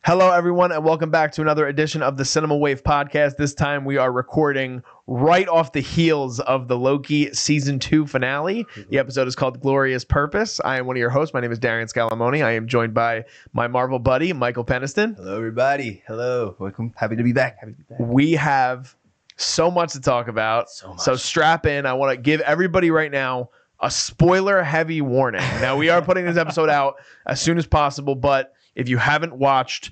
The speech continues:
Speaker 1: season two of Loki, if you haven't watched the last, uh, episode of Loki, episode six, the season finale, titled Glorious Purpose, please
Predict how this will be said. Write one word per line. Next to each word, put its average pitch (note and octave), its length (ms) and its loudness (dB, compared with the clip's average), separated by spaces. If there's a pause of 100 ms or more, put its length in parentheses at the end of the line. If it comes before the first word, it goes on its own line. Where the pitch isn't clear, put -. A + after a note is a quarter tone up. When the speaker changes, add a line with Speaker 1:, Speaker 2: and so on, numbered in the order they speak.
(140)
Speaker 1:
season A#2+ 360 -2
two F#3 180 4
of E3+ 80 -2
Loki, E3 320 2
if B2+ 80 -2
you A#2+ 80 0
haven't A#2+ 220 -2
watched A#2+ 380 -2 (260)
the B2+ 80 2
last, B2+ 520 -2
uh, G#2+ 300 4
episode D#3+ 460 2
of C3 160 0
Loki, C#3+ 440 -2
episode A2+ 380 -4
six, D#3 320 0
the A#2+ 80 -16
season C3 340 -2
finale, B2 480 -4 (360)
titled A#2+ 320 -4
Glorious B2+ 360 2
Purpose, B2 540 -2 (300)
please C3+ 560 0